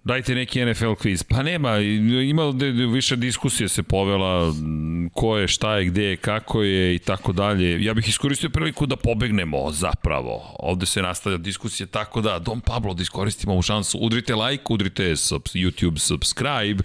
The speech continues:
Ukoliko slušate ovo na audio platformama, pa nadam se da ste uživali u tri i po časa dobre zabave. Eto, tri i po sata, skratili smo sa četiri na tri i po. Fantastičan napredak ekipe u kontekstu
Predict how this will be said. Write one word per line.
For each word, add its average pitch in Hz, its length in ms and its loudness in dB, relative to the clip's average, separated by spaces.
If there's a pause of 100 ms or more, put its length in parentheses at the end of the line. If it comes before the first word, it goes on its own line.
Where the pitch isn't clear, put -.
(300)
Ukoliko 156 420 0
slušate 127 340 0
ovo 120 220 2
na 113 100 2
audio 107 340 2
platformama, 107 680 0
pa 101 180 0
nadam 87 240 0
se 82 120 -4
da 78 80 -2
ste - 160 -4
uživali 90 480 2
u 85 80 6
tri 135 200 -2
i 175 60 -2
po - 160 0
časa 123 540 0 (360)
dobre 135 300 2
zabave. 117 480 2
Eto, - 160 -2
tri 110 160 0
i 101 60 0
po 104 140 0
sata, 98 380 0
skratili 98 460 -2
smo 87 140 -4
sa - 120 -4
četiri 95 400 0
na 87 100 2
tri 92 240 -2
i 95 40 0
po. - 160 0
Fantastičan 95 800 -2
napredak 87 520 -2
ekipe 87 380 -2
u 82 140 2
kontekstu 90 640 0